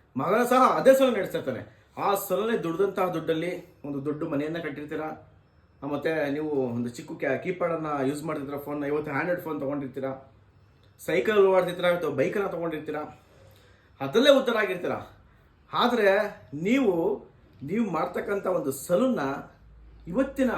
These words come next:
ಆಧುನಿಕತೆಗೆ ನೀವು ಬಳಕೆ ಮಾಡಲ್ಲ. ಅದೇ ಚೇರು, ಅದೇ ಕನ್ನಡಿ, ಅದೇ ಮಿಷಿನ್ನು. ಎಂತೆಂಥ ಅಪ್‌ಡೇಟ್ ವರ್ಷನ್ಸ್ ಸಿಸರ್ಸ್‌ಗಳು ಬಂದಿದೆ,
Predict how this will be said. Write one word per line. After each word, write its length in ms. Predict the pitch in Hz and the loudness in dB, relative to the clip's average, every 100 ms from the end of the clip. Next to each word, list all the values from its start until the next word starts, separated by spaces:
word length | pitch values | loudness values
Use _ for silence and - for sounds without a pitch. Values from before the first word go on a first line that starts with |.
| - - 131 | -6 -12 -8
ಆಧುನಿಕತೆಗೆ 880 | 190 214 208 170 160 170 156 - | -6 -4 -6 -6 -6 -6 -6 -6
ನೀವು 180 | 131 151 | -6 -6
ಬಳಕೆ 320 | 131 117 139 | -6 -6 -6
ಮಾಡಲ್ಲ. 280 | 147 131 120 - - - - - | -6 -6 -6 -10 -16 -20 -18 -10
ಅದೇ 400 | 117 160 220 226 | 0 6 6 6
ಚೇರು, 440 | 196 190 196 - - - | 2 2 -2 -6 -20 -12
ಅದೇ 400 | - 147 196 220 | -6 2 4 4
ಕನ್ನಡಿ, 460 | 185 180 175 185 - - - - - | 0 -2 -4 -8 -10 -20 -20 -20 -14
ಅದೇ 440 | 135 180 214 240 | 0 6 10 10
ಮಿಷಿನ್ನು. 520 | 226 190 175 127 - - - - - - - | 8 2 -4 -6 -8 -20 -20 -20 -20 -20 -2
ಎಂತೆಂಥ 440 | 233 320 320 302 254 226 190 160 131 110 117 - - - - | 0 0 0 2 2 2 0 -2 -4 -6 -12 -16 -20 -20 -6
ಅಪ್‌ಡೇಟ್ 360 | 165 160 247 190 | -4 -2 -2 -2
ವರ್ಷನ್ಸ್ 680 | 180 190 170 - 151 143 131 | -4 -6 -8 -6 -4 -2 -2
ಸಿಸರ್ಸ್‌ಗಳು 380 | 147 156 - 156 | -2 -4 -4 -6
ಬಂದಿದೆ, 560 | 131 127 120 113 - | -6 -4 -6 -8 -10